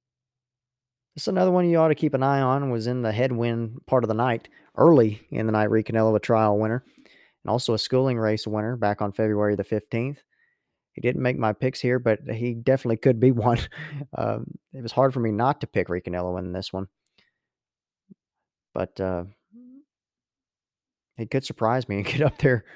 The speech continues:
anyway. They're definitely gonna want some of that, um, sale price back after Saturday night. And he is the most expensive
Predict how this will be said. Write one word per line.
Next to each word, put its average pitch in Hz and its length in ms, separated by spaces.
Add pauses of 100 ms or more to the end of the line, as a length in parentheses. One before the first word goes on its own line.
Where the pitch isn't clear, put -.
(540)
anyway. 107 460 (1600)
They're 135 100
definitely 113 280
gonna 107 140
want 107 180
some 110 160
of 107 60
that, 101 180 (100)
um, 127 180 (520)
sale 123 280
price 101 340
back - 400 (560)
after - 280
Saturday 95 440
night. 98 260 (1900)
And 110 100
he - 60
is 98 240
the 95 160
most 98 300
expensive - 600